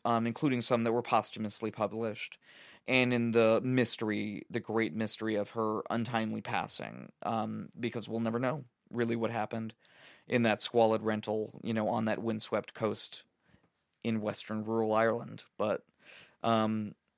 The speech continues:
she, it's, it's a, it's a really good story. And like I said, she had led such a, uh, cool life. You know, it's just really cool to look into her as in, just in terms of that. So.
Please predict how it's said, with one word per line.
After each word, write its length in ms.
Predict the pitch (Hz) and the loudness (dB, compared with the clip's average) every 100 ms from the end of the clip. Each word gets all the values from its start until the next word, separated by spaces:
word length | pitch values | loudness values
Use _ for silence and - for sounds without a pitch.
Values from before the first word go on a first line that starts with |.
| _ - | _ -4
she, 200 | - 113 | 0 0
it's, 340 | 98 110 - | 0 0 0
it's 260 | 113 - 110 | 0 0 0
a, 180 | 107 104 | 2 2
it's 220 | 98 - | 0 -2
a 40 | |
really 220 | 107 107 | -2 -2
good 140 | 107 104 | -2 -2
story. 280 | 123 123 110 | 2 4 4
And 80 | |
like 120 | 113 - | 0 0
I 20 | |
said, 240 | 123 117 | 2 2
she 480 | - 123 117 110 107 _ _ _ _ | 2 0 2 0 -4 _ _ _ _
had 160 | - 127 | -8 0
led 380 | 127 131 120 - | 8 10 8 6
such 220 | 131 135 | 2 2
a, 160 | 117 104 - | 2 0 4
uh, 460 | 117 110 107 104 - _ - | 6 6 4 0 -4 _ -14
cool 360 | - 160 135 107 | 4 8 8 8
life. 460 | 110 85 90 - | 4 4 -4 -4
You 60 | 117 | -2
know, 80 | 107 | 0
it's 140 | 101 | -2
just 180 | 110 - | -2 0
really 200 | 123 107 | 0 0
cool 180 | - 117 | -2 -2
to 100 | 117 | -2
look 200 | 110 104 | -4 -4
into 220 | 107 107 | -6 -6
her 180 | 110 107 | -8 -8
as 200 | 110 - - | -8 -10 -6
in, 220 | 110 104 - | -6 -6 -8
just 260 | - 107 110 | -10 -8 -8
in 60 | |
terms 260 | 107 107 104 | -6 -6 -8
of 120 | 104 | -8
that. 240 | 110 104 - | -8 -10 -8
So. 300 | - 104 | -8 -8